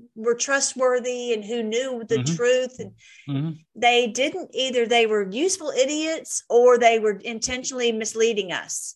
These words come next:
Speaker 1: you know. And I think that some, that's the, that's the most disappointing, when you, when you find that people who misled you intentionally,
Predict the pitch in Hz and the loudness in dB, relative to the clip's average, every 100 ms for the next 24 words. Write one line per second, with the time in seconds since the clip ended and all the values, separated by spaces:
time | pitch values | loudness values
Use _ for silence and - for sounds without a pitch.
0 | _ 202 196 190 196 196 226 208 220 208 | _ -8 -4 -2 -4 -2 -4 -4 -6 -6
1 | - 226 - 131 214 339 - 202 165 214 | -2 -2 -2 -2 2 2 0 -6 -2 -2
2 | 302 - 185 156 214 262 185 165 180 180 | -2 -4 -6 -2 -2 -2 -8 -10 -10 -10
3 | 160 190 196 202 220 214 214 233 226 233 | -10 -8 -6 -4 -4 -6 -6 -4 0 0
4 | 214 190 226 202 196 - - - 208 240 | 0 -4 -4 -4 -6 -8 -20 -6 0 0
5 | 277 - 247 247 226 220 170 160 - - | 0 -2 0 2 0 -4 -6 -8 -14 -6
6 | 165 254 - - 117 64 - | -2 0 0 -2 -6 -10 -18